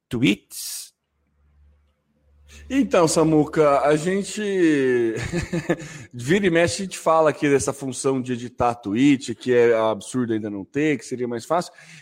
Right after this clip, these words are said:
Speaker 2: E a justificativa era de que o problema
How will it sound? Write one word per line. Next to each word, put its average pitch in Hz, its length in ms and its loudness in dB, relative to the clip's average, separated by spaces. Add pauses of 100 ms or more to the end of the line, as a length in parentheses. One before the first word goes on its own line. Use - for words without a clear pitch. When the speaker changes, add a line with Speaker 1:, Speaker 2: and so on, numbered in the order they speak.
Speaker 2:
E 254 100 2
a 285 80 6
justificativa 208 1120 0
era 151 280 4
de 165 220 -4
que 170 160 -8
o 160 40 -2
problema 175 680 2